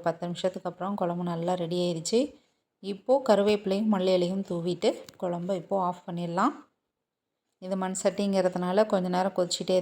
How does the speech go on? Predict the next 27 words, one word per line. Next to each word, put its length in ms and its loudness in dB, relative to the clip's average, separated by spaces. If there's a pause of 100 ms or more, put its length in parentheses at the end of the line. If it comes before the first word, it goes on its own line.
தாங்க 240 0
இருக்கும். 280 4 (140)
இன்னும் 300 2
குழம்பு 340 4
நமக்கு 240 -2 (100)
திக்காயிடும். 640 0 (720)
அதனால் 280 -2
இப்போ 220 0
ஆஃப் 180 -2
பண்ணிவிட்டு 340 2 (120)
ஒரு 180 4
பத்து 220 0
நிமிஷத்துக்கு 500 -4
அப்புறம் 320 -4
பாருங்கள், 440 -2
குழம்பு 340 2
எவ்வளோ 220 -2
சூப்பராக 440 -4
ரெடி 220 -2
ஆகிருக்குதுன்னு. 500 -2 (1400)
கருவாடு 420 4
பிடிக்காதவங்க 640 2 (100)
கூட 120 6 (120)
இந்த 220 2
குழம்பு 260 2 (100)
சாப்பிட்லாங்க. 680 2
கருவாடை 400 6